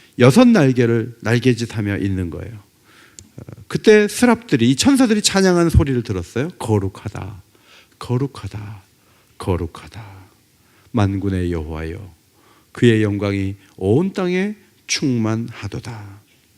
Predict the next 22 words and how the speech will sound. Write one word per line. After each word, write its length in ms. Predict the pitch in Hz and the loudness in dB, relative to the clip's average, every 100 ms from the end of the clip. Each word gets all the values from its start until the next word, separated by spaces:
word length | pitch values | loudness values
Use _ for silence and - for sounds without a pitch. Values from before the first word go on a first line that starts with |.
| _ - - - - | _ -20 -20 -20 2
목소리로만 800 | 131 135 - 262 254 220 208 208 | 4 4 4 6 8 6 6 2
찬양하는 560 | 202 185 185 175 165 160 | 2 2 4 4 2 2
것이 640 | 143 120 139 170 233 - _ | 2 2 0 0 -2 -12 _
합당하지 580 | - - 117 104 95 104 | -12 -4 -2 0 -2 -4
않고 640 | 92 90 107 127 220 - | -4 -6 -4 -2 -4 -4
악기를 640 | - - - 233 233 226 | -2 -2 -4 0 4 2
동원해서 420 | 220 135 131 120 117 | 2 0 2 0 -2
찬양하는데, 880 | - 120 110 104 90 92 113 220 - _ - - | -2 0 2 0 -2 -2 -2 -2 -6 _ -20 -6
랍비 340 | - 113 - 226 | 0 2 4 4
문헌인 420 | 196 160 160 139 | 6 6 4 4
미시나에는 760 | 120 - 143 147 120 104 156 208 | 2 2 4 4 4 0 -4 -8
서른여섯 640 | - 233 233 196 143 131 | -2 0 2 0 -2 -2
개 100 | 139 | -4
악기가 360 | 104 104 117 117 | -4 -6 -4 -4
등장하는데, 800 | 110 104 101 101 85 85 170 220 - - - - _ | -2 -2 -2 -4 -6 -6 -6 -8 -20 -20 -20 -20 _
이 100 | 117 | -6
성경책에는 960 | - 202 214 220 - 143 113 127 87 | -2 2 4 2 0 -2 0 0 0
열다섯 600 | 104 127 127 190 190 185 | 4 4 4 -2 0 -6
개 300 | - 98 123 170 | -4 -2 -2 -6
악기가 580 | 101 101 - 98 110 208 _ _ _ | -12 -12 -12 -6 -6 -6 _ _ _
등장하고 640 | 98 95 92 87 80 147 | -8 -6 -6 -8 -8 -2
모세오경에 760 | 131 156 175 156 117 104 151 | 4 4 4 0 -2 -2 -2